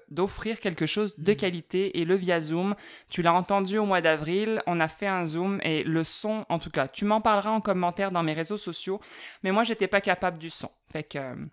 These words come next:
Speaker 1: je suis heureuse. Merci d'avoir accepté.
Speaker 2: Vive le présentiel, <laughs> comme on
Speaker 1: Oh,
Speaker 2: dirait cette année.
Speaker 1: la poésie nous fait démolir les murs. <laughs> Alors, on va commencer par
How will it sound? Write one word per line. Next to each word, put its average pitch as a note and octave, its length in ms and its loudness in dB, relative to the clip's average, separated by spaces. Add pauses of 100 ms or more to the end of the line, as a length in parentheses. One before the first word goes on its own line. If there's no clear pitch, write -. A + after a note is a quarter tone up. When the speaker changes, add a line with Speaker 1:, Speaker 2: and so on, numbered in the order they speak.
(720)
Speaker 1:
je B3 60 -4
suis - 220 8
heureuse. F#3+ 540 8
Merci F4 440 6
d'avoir D#3+ 240 6
accepté. - 480 -2
Speaker 2:
Vive G#3+ 380 4
le G#3+ 120 12
présentiel, A3 1040 10 (140)
<laughs> - 160 -8
comme A3+ 160 0
on - 40 4
Speaker 1:
Oh, F#3+ 60 2
Speaker 2:
dirait F#3 160 0
cette - 140 0
année. - 240 -2
Speaker 1:
la C3+ 100 -8
poésie D3 520 2
nous B2+ 140 2
fait C3+ 280 -2 (200)
démolir D3 400 6
les C3 120 2
murs. B2+ 360 2 (400)
<laughs> G#3+ 380 8 (1040)
Alors, F3 340 8
on A3+ 80 8
va B3 120 8
commencer C4+ 540 4
par B3 480 2